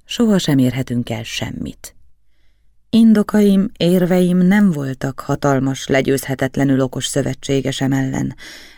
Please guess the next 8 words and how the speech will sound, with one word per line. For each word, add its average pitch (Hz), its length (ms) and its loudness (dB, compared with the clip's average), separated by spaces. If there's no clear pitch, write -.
mert 180 240 0
én 180 120 0
csak 170 140 -4
sejtettem, 135 840 -2
logikán, 165 680 0
érvelésen 131 920 -2
túl. 64 320 -10
Éreztem, 139 840 -2